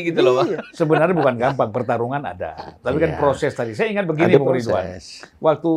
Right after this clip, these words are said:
Speaker 3: kita dua ribu empat, itu kan yang mau jadi ketua umum itu kan pertama sekali bersaing antara Akbar Tanjung dengan Surya Paloh.
Speaker 2: Betul.
Speaker 3: Tapi Jok-, si S B Y maunya J K.
Speaker 2: J K.
Speaker 1: Hmm.
Speaker 3: Terbalik semua.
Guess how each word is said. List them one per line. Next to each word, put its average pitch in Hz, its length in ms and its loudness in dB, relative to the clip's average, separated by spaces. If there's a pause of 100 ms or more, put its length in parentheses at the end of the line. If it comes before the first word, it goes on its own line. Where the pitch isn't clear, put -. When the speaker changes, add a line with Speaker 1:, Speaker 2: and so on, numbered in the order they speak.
(120)
Speaker 3:
kita 147 240 -2
dua 143 180 2
ribu 135 220 0
empat, 95 500 -8 (100)
itu 139 200 -6
kan 175 180 -2
yang 147 160 -6
mau 135 400 -4 (360)
jadi 131 220 -2
ketua 131 360 0
umum 127 340 -2
itu 117 200 -10
kan 156 160 -6
pertama 117 380 -6
sekali 117 260 -8
bersaing 123 460 -6
antara 113 340 -8
Akbar 107 220 -8
Tanjung 107 300 -6
dengan 107 160 -10
Surya 104 280 -8
Paloh. 87 460 -14
Speaker 2:
Betul. 107 720 6
Speaker 3:
Tapi 107 280 2
Jok-, 170 320 0
si 165 280 0
S 117 200 -4
B 104 180 -6
Y 170 140 0
maunya 156 560 0 (300)
J 147 220 2
K. 180 100 0 (300)
Speaker 2:
J 180 80 6 (140)
K. 226 100 -2 (220)
Speaker 1:
Hmm. 104 720 -12
Speaker 3:
Terbalik 101 460 0
semua. 160 680 0